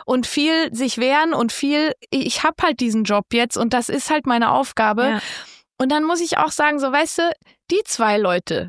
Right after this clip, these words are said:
Speaker 1: die man da jetzt gerade so im Vordergrund des Bildes sieht,
Speaker 2: Mhm.
Speaker 1: die beiden fighten da gerade einen Kampf, der gar nicht ihrer ist.
Speaker 2: Ja.
Speaker 1: Also von beiden nicht. Die einen versuchen, Partei zu ergreifen für halt eine Sache, für die sie kämpfen wollen.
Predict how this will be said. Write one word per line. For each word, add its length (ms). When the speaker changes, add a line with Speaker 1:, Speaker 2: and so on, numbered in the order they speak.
Speaker 1:
die 60
man 180
da 100
jetzt 140
gerade 220
so 220
im 180
Vordergrund 1000
des 160
Bildes 400
sieht, 320
Speaker 2:
Mhm. 300
Speaker 1:
die 120
beiden 560
fighten 460
da 80
gerade 320
einen 120
Kampf, 540
der 120
gar 260
nicht 260
ihrer 360
ist. 300
Speaker 2:
Ja. 100
Speaker 1:
Also 140
von 140
beiden 320
nicht. 300
Die 120
einen 180
versuchen, 360
Partei 360
zu 120
ergreifen 500
für 320
halt 320
eine 140
Sache, 380
für 100
die 100
sie 120
kämpfen 360
wollen. 260